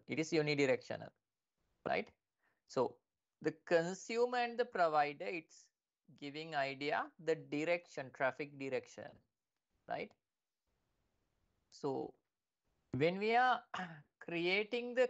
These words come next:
contract, when we are creating the contract, right? Step number one, what you need to do as the first step,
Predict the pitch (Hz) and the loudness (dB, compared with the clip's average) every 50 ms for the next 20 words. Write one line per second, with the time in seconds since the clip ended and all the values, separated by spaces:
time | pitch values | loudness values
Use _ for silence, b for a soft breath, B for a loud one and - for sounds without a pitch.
0 | - - 220 185 180 185 190 - - - 196 170 135 - - _ _ - - _ | 2 0 2 2 2 0 -4 -4 0 2 2 2 2 0 -4 _ _ -20 -20 _
1 | _ _ _ _ _ _ _ _ _ _ _ - 127 135 139 143 147 156 156 - | _ _ _ _ _ _ _ _ _ _ _ -14 -12 -10 -8 -6 -6 -6 -6 -6
2 | - 151 147 139 147 151 151 165 160 170 175 185 180 - 165 147 143 143 - - | -8 -4 -2 -2 -2 -2 -2 -4 -8 -6 -8 -10 -8 -4 -4 -4 -4 -4 -6 -4
3 | 135 127 - - - _ _ - _ _ _ _ _ _ _ _ _ _ _ _ | -4 -4 -4 -4 -10 _ _ -20 _ _ _ _ _ _ _ _ _ _ _ _
4 | _ _ _ _ _ _ _ _ _ _ _ _ _ _ _ _ _ _ _ _ | _ _ _ _ _ _ _ _ _ _ _ _ _ _ _ _ _ _ _ _
5 | _ _ _ _ _ _ _ _ _ _ _ _ _ _ _ _ _ _ _ _ | _ _ _ _ _ _ _ _ _ _ _ _ _ _ _ _ _ _ _ _
6 | _ _ _ _ _ _ _ _ _ _ _ _ _ _ _ _ _ - - - | _ _ _ _ _ _ _ _ _ _ _ _ _ _ _ _ _ -6 -6 -6
7 | - - _ _ _ _ _ _ _ _ _ _ _ _ _ _ _ _ _ _ | -8 -12 _ _ _ _ _ _ _ _ _ _ _ _ _ _ _ _ _ _
8 | _ _ _ _ _ _ _ _ _ _ _ - - - 156 160 156 156 - _ | _ _ _ _ _ _ _ _ _ _ _ -20 -6 -2 -2 -2 -2 -4 -10 _
9 | 165 165 165 170 175 175 175 165 147 127 127 127 123 117 - - _ _ _ _ | 0 0 0 0 0 2 2 2 2 4 2 2 2 2 -2 -12 _ _ _ _
10 | _ _ _ - 131 131 131 - 165 165 165 160 160 160 160 156 139 127 131 139 | _ _ _ -2 -2 -2 -2 -2 -4 -4 -2 -4 -6 -4 -4 -6 -6 -4 -2 -2
11 | 139 127 131 175 285 - _ _ _ _ _ _ _ _ _ _ _ _ - 139 | -2 -2 -2 -4 -4 -6 _ _ _ _ _ _ _ _ _ _ _ _ -2 -2
12 | 143 - - 165 165 - - 185 190 - - - - 131 135 139 | -2 0 0 -2 0 2 0 -2 -2 -2 -6 -4 -2 -2 -2 -2